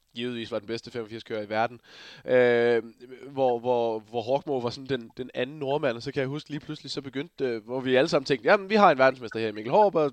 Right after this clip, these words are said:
det, det er han om nogle år." Og så lige pludselig begyndte der, der sådan at være en anden med, med et, øh, med et kors på flaget også, nemlig Kevin Horkmo, som, som lige pludselig, ud af hvad jeg synes var ingenting, det var nok også bare, fordi jeg ikke havde holdt or-, ordentligt øje dengang, fordi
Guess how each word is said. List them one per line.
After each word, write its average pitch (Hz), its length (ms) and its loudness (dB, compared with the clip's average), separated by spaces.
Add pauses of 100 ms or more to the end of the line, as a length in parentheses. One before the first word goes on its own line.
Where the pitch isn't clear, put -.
det, 151 260 -6
det 143 120 0
er 123 100 6
han 123 160 -2
om 113 80 -8
nogle 110 200 -8
år." 113 160 -2
Og 127 60 -6
så 147 120 -16
lige 180 100 -8
pludselig 165 280 -14
begyndte 170 240 -12
der, 123 320 -6 (200)
der 135 100 -4
sådan 131 220 -12
at 123 80 -4
være 135 140 4
en 131 60 2
anden 190 260 -6 (440)
med, 139 280 4
med 123 360 0
et, 117 140 -8
øh, 117 320 -4
med 123 80 -6
et - 80 -12
kors 156 280 -4
på - 120 -10
flaget 139 360 0
også, 135 200 -4
nemlig 135 180 -12
Kevin 123 160 -8
Horkmo, 131 340 -4
som, 120 180 -12 (180)
som - 160 -18
lige 143 120 -6
pludselig, 147 340 -8 (1120)
ud 160 120 2
af 143 140 8
hvad 120 100 2
jeg 131 140 4
synes 160 200 -8
var 131 60 0
ingenting, 131 280 -6
det 123 80 -2
var 123 60 -2
nok 117 180 -4
også 113 160 -6
bare, 113 100 -8
fordi 104 100 -14
jeg 120 80 -6
ikke 117 120 -8
havde 110 140 -6
holdt 107 60 -10
or-, 110 200 -12
ordentligt 110 480 -10
øje 113 220 -4
dengang, 127 520 0
fordi 107 160 -16